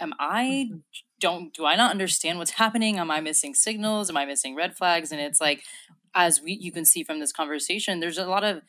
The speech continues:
Speaker 1: labels to these things and resources that can actually maybe help you. So I used to think some of these, you know, quote unquote labels were hurtful or like, you know, I don't wanna be called a sex and love addict. I don't wanna be called anxious attached.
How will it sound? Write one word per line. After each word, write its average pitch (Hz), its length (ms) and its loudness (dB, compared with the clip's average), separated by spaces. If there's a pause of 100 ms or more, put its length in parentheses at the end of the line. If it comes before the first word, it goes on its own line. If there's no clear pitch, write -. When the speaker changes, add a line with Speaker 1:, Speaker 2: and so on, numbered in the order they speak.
(240)
Speaker 1:
labels 196 540 2
to 170 120 -2
these 165 240 0
things 160 340 -2
and 160 360 -6
resources 165 720 0
that 147 140 -2
can 151 100 -6
actually 151 260 -6
maybe 143 340 -8
help 165 260 -4
you. - 200 -14
So 143 400 4 (360)
I 170 40 6
used 196 240 4
to 170 100 0
think 151 320 0 (220)
some 175 200 4
of 160 80 -4
these, 151 300 2 (100)
you 165 120 -6
know, 139 100 -2
quote 151 180 -6
unquote 143 300 -6
labels 147 540 -6
were 135 380 -4 (400)
hurtful 220 840 4
or 190 140 2
like, 165 420 2
you 185 120 -2
know, 160 140 4
I 156 60 6
don't 160 120 2
wanna 165 160 -2
be 147 120 -6
called 226 520 8
a 208 40 4
sex 214 280 4
and 214 100 4
love 196 80 2
addict. 185 340 6
I 170 60 4
don't 165 140 2
wanna 156 120 0
be 151 140 -2
called 214 460 8
anxious 196 400 2
attached. 185 440 0